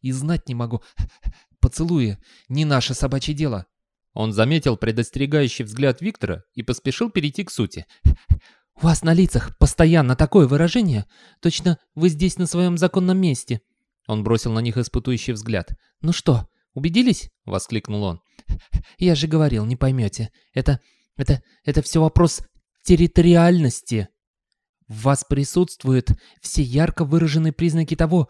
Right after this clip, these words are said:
что вы находитесь точно там, где вам следует находиться. Почти все остальные здесь чужаки, а вы нет. Э, ну как еще втолковать? Когда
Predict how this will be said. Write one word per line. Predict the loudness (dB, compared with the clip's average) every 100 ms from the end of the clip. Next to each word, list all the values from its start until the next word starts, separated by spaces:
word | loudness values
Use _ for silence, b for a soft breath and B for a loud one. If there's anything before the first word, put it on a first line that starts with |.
| b
что | -6 -2
вы | 2 2
находитесь | 0 0 -2 -2 -6 -8 -2
точно | 0 0 -4 -2
там, | 0 -2 -4 b b b
где | -2 -2
вам | 0 0 0 -4
следует | -12 -6 0 2 0 0
находиться. | -2 -2 -2 -4 -4 -6 B B B B B B -2
Почти | 0 0 -2 -2 -2 b b
все | -10 0 2
остальные | 2 2 2 4 2 2
здесь | 2 -2 -2
чужаки, | -2 0 0 2
а | 2
вы | 4
нет. | 2 0 -4 -14 _ _ _ _ _
Э, | -4 -2 -2 b b b b _
ну | -6 -2 -2 -4 _ -4
как | -4 -2
еще | -8 -8 -10
втолковать? | -8 -4 -2 -2 -4 B B B B B
Когда | -6 0 2 0